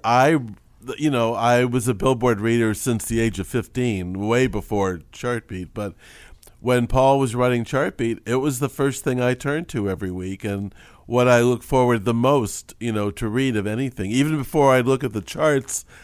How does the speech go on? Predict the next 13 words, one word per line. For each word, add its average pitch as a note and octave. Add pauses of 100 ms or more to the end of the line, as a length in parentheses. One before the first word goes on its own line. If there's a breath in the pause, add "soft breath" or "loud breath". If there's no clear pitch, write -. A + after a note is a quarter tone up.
(180 loud breath)
I B2
would A#2+
look B2
at G2+
Chartbeat, A2
which, G2
you B2
know, G2
spoiler A#2+
alert G#2+
sometimes. F#2
But, A2
uh, G#2